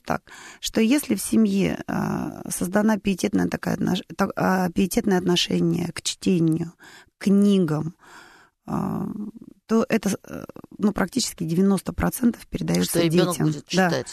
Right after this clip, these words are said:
Speaker 1: Потому что ребёнок воспитывается в атмосфере удовольствия, когда вы получаете удовольствие от чтения, когда вы обсуждаете то, что вы читаете. Чтение, я всё-таки настаиваю, это книги, это не глянцевые журналы,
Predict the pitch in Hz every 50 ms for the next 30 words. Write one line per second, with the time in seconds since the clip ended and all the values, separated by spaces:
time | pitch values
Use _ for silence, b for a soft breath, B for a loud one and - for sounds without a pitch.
0 | B B B B B - 185 202 214 240 254 - - - 226 220 - - 208 190
1 | 262 277 254 - - 190 196 - - - 220 - - 196 196 175 - - 180 185
2 | - 196 190 190 - - - 285 311 330 320 214 180 180 170 190 196 190 214 214
3 | 185 - - - 175 170 - - 190 185 196 214 214 196 233 269 214 - 196 180
4 | 175 - - 175 170 - - 170 165 165 175 170 175 175 - - - - 165 165
5 | - - - - - 185 185 - - - - 190 185 214 208 226 220 208 - -
6 | - 233 208 196 185 180 208 202 196 190 180 - - 180 - - 165 - - -
7 | - 170 165 - - - - - - - 190 190 - - B B B B B B
8 | B B B B B - - - - - 247 269 285 254 208 190 180 175 - -
9 | - 240 240 - 302 - 202 196 196 202 - - 208 185 165 156 - - 180 -
10 | 202 - - 214 202 196 196 185 170 156 - - - - - 180 185 170 185 190
11 | 202 220 220 - - 190 202 202 185 196 196 190 196 185 170 170 170 165 170 170